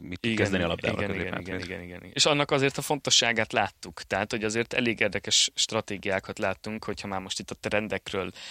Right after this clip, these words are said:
Speaker 2: ha lehet most
Speaker 1: Ho,
Speaker 2: ilyen
Speaker 1: sőt,
Speaker 2: szempontból
Speaker 1: kérünk rá.
Speaker 2: beszélni, nekem azt tetszett, hogy, ö,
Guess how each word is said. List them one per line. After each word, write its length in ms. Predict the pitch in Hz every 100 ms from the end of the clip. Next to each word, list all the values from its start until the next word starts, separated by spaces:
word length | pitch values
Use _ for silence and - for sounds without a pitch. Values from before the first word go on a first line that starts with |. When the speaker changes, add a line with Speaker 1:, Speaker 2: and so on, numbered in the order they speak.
| - -
Speaker 2:
ha 160 | - 110
lehet 420 | 117 110 107 -
most 200 | 117 117
Speaker 1:
Ho, 120 | 131 120
Speaker 2:
ilyen 160 | 113
Speaker 1:
sőt, 120 | 113
Speaker 2:
szempontból 320 | 123 120 - 113
Speaker 1:
kérünk 240 | 147 104
rá. 80 | 107
Speaker 2:
beszélni, 320 | 101 107 113 131 107 - - - 127
nekem 300 | 123 139 131
azt 180 | 131
tetszett, 420 | - 113 - 110 -
hogy, 200 | 98 107
ö, 280 | 101 95